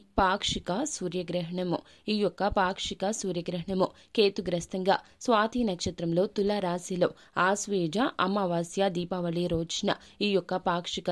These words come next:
సూర్యగ్రహణం ఏర్పడనుంది. ఈ యొక్క సూర్యగ్రహణంలో చంద్రుడు సూర్యుణ్ణి పాక్షికంగా అడ్డుకుంటాడు. అసలు ఈ యొక్క సూర్యగ్రహణం మన భారతదేశంలో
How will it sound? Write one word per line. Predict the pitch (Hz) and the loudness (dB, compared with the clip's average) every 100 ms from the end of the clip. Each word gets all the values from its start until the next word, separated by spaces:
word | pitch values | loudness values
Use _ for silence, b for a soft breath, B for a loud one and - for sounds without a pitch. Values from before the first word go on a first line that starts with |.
| 185 | -2
సూర్యగ్రహణం | 180 180 175 180 170 196 - B - 185 | -2 -4 -4 -6 -2 -2 -2 B 2 2
ఏర్పడనుంది. | 190 202 180 175 170 180 - b b 208 | 2 -4 -2 -2 -2 -2 -4 b b 2
ఈ | 196 | 2
యొక్క | 170 185 214 - | 2 0 0 0
సూర్యగ్రహణంలో | 190 175 175 175 170 180 180 180 - b - | -2 -2 -2 -4 -4 -2 2 2 2 b 0
చంద్రుడు | 226 196 196 311 b b _ - | 2 2 0 -2 b b _ 4
సూర్యుణ్ణి | 214 190 196 196 185 b b 226 | 4 4 2 2 0 b b 2
పాక్షికంగా | 190 202 - - 160 180 254 - 170 | 2 0 -6 -4 -4 -2 -2 0 -2
అడ్డుకుంటాడు. | 165 180 170 170 170 185 b b 196 | -2 -4 -4 0 2 2 b b 0
అసలు | 208 226 233 - | 2 2 -2 -2
ఈ | 196 | -2
యొక్క | 175 185 - | 0 -2 -2
సూర్యగ్రహణం | 180 220 226 233 220 - B - 214 | -2 -2 -2 0 0 0 B 0 2
మన | 254 220 | 4 4
భారతదేశంలో | 196 190 202 175 175 175 | 2 0 -2 -2 -2 0